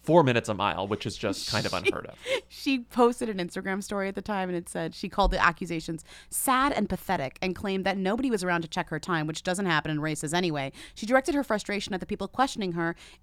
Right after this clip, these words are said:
Speaker 2: her time at a charity event, and credited her athletic lifestyle for her ability to push through the race despite hating cardio. And then she deleted it 'cause she was
Speaker 1: Mm-hmm.
Speaker 2: like, "Ah, well, you got me." <laughs>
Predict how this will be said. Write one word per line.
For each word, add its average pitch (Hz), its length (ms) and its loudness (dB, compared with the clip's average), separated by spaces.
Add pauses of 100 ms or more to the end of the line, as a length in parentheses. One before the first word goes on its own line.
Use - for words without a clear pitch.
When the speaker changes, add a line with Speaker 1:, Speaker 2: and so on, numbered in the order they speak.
Speaker 2:
her 226 120 0
time 269 240 2
at 226 80 2
a 214 40 -6
charity 285 340 0
event, 170 240 -2
and 196 100 -6
credited 254 300 0
her 190 100 2
athletic 196 380 -2
lifestyle 175 500 0 (220)
for - 100 -8
her 220 40 2
ability 233 260 0
to 202 80 -4
push - 260 -4
through 254 80 -4
the 208 100 -4
race 220 240 -4
despite 220 440 -4
hating 170 280 -4
cardio. 180 440 -6
And - 160 -14
then 156 160 -4
she - 80 -12
deleted 87 320 -14
it 65 60 -10 (100)
'cause 110 140 -12
she 107 100 -8
was 117 120 -6
Speaker 1:
Mm-hmm. 147 40 -10
Speaker 2:
like, 135 240 -6 (400)
"Ah, 226 180 2
well, 165 240 0
you 151 120 -2
got 127 160 -2
me." 120 180 -8 (220)
<laughs> 240 80 2